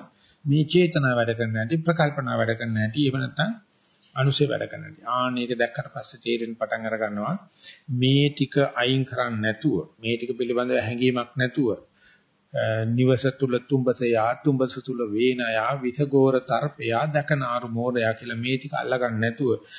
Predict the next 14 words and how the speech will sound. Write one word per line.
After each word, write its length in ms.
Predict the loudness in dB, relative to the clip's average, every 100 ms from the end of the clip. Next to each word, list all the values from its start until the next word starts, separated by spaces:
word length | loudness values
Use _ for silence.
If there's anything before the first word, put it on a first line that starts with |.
| -12
මේ 180 | -2 0
පිටින් 400 | 2 2 4 2
මොන 260 | 4 4 4
තරම් 320 | 4 2 2
ආලවට්ටම් 560 | 2 4 4 2 0 -4
කරත් 380 | -2 -4 -4 -8 -8 -8 -8 _ _ _ _ _ _ _ _ _ _ _ _ _ _ _ _ -20
මේක 220 | 2 4 4
දිගින් 320 | 4 4 4
දිගට, 220 | 4 0 0
දිගින් 260 | -2 -2
දිගට, 220 | 0 -2 0
ආත්මෙන් 400 | -2 -4 -10 -6
ආත්මෙට 360 | -6 -6 -8 -6
යනවා. 240 | -6 -8